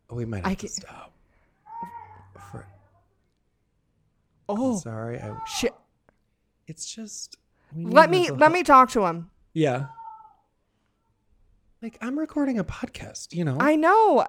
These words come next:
Speaker 1: Some
Speaker 2: I think
Speaker 1: of
Speaker 2: what
Speaker 1: us
Speaker 2: you
Speaker 1: are
Speaker 2: should
Speaker 1: recording a podcast.
Speaker 2: I think what you should do, what I would do,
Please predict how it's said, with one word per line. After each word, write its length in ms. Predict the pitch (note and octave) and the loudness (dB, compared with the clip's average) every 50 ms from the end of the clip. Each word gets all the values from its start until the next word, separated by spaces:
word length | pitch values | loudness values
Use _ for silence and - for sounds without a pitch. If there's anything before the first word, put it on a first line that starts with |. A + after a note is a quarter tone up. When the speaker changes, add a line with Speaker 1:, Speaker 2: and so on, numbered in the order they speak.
| - - | -2 0
Speaker 1:
Some 140 | - - C4+ | 4 4 6
Speaker 2:
I 20 | C#4 | 6
think 180 | B3 D#4+ D#4+ | 6 4 4
Speaker 1:
of 40 | D4 | 4
Speaker 2:
what 60 | A4 | 4
Speaker 1:
us 60 | E4+ D4+ | 4 4
Speaker 2:
you 60 | A#3 | 2
Speaker 1:
are 20 | G#3 | 2
Speaker 2:
should 60 | G3+ | 2
Speaker 1:
recording 440 | F#3 - - F#3 F3+ F3+ F3 F3+ - - | 0 0 0 -2 0 0 -2 -4 -8 -10
a 60 | D#3 | -8
podcast. 380 | C#3 - F3 A3+ B3 - - - G3 | -6 -4 -2 -4 -4 -6 -2 2 4
Speaker 2:
I 100 | C4 C4+ | 4 6
think 220 | B3+ D#4 E4+ E4 | 4 2 0 2
what 140 | - A4 E4+ | 2 2 2
you 100 | D4 D#4 | 2 0
should 180 | - E4+ D4+ A3+ | 0 0 0 0
do, 200 | A#3+ A#3+ A3 G#3+ | 0 -2 0 4
what 260 | A3 B3 A3+ - - | 4 4 4 4 4
I 200 | - G#3+ A3+ B3+ | 4 6 6 6
would 200 | C4+ D#4+ E4 B3+ | 4 2 -2 -4
do, 380 | A3+ A#3+ G3+ F#3+ F#3+ E3+ D#3 | -2 -2 -2 0 0 -2 -2